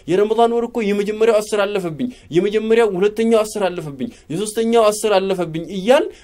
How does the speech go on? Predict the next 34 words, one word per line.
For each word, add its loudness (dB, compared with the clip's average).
እንደዛ -2
የምንሄድበት -2
ፕሮግራም -2
ነው -2
ማለት -6
ነው። -8
ዒባደላህ፣ -8
ረመዳን 0
ብዙ -8
ነገሮችን 2
የምናስታውስበት -6
ወር -8
ነው። -12
ቁርአናችንን -2
እንቀራለን። 0
በረመዳን 2
ውስጥ -4
ለአንድ -4
ወር 6
በሙሉ -4
ቁርአን -4
መቅራት 0
የለመደ 0
ሰው 0
ከረመዳን 6
ውጪም 0
ምንም 0
የሚከብደው -4
ነገር -4
የለም -4
ማለት -4
ነው -6
ቁርአን -6
ለመቅራት። -8